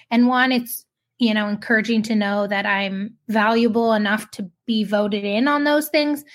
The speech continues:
But also I'll say something and they just all the time say, "We never would have thought about that. Our brain does not work that way." And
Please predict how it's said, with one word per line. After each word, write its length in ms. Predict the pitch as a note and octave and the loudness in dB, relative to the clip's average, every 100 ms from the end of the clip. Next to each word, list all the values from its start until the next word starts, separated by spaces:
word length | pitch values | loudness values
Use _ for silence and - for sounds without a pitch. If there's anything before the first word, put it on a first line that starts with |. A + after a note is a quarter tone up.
| - - _ | -20 -20 _
But 120 | C4+ | 0
also 340 | C#4+ D#4+ D#4+ A#3+ | 2 2 0 0
I'll 240 | A#3+ D4 | 2 2
say 180 | D4 C4 | 2 0
something 480 | B3 A#3+ A#3+ A#3 A#3 | 2 0 0 -2 -2
and 320 | A3 A3+ A3 | -2 -2 -2
they 160 | A#3 A3+ | 0 0
just 240 | A3+ - - | -2 -4 0
all 120 | B3 | 0
the 80 | A3 | 0
time 240 | A#3 G#3 | -2 -4
say, 160 | G3 G#3+ | -4 -4
"We 220 | A3 A3+ | 0 2
never 320 | A3 G#3+ G#3 | 2 0 -4
would 100 | G3+ | -6
have 80 | F#3+ | -8
thought 220 | - G#3 | -10 -10
about 220 | G#3+ A3+ | -10 -14
that. 160 | G#3+ - | -14 -4
Our 120 | B3 A#3+ | -2 0
brain 380 | B3 B3 B3 | 2 4 4
does 200 | A#3+ A3 | 2 2
not 380 | A3 G#3+ A3 A3+ - | 2 2 0 -4 -6
work 300 | A3+ A3 - | -2 -2 0
that 220 | C4 C4 | 0 2
way." 380 | C4+ C#4 C#4 D4 _ _ _ _ _ | 0 -2 -2 -6 _ _ _ _ _
And 600 | C4 A#3 A3 A3 A3 | 0 2 2 2 -2